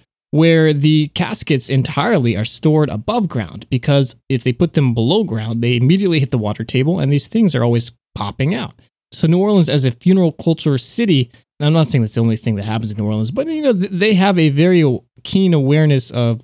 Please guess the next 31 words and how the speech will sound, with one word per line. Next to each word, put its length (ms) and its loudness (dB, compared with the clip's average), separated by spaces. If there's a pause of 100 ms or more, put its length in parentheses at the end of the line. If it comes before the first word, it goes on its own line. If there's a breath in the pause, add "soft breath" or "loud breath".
of 180 -6
death 280 0
and 120 -2
funerals 380 2
more 140 2
than 100 2
a 40 2
lot 160 -2
of 60 2
American 320 0
cities, 300 -2
and 80 -2
maybe 200 4
because 460 0
they 80 0
have 180 -2
these 180 -2
very 280 0
visible 440 -2
burial 340 0
grounds 380 -4
all 280 0
over 160 0
the 100 -6
city, 340 -6 (280 loud breath)
uh, 240 2
they 460 0
reformatted 1040 0
how 340 0
they 300 2
approach 640 -2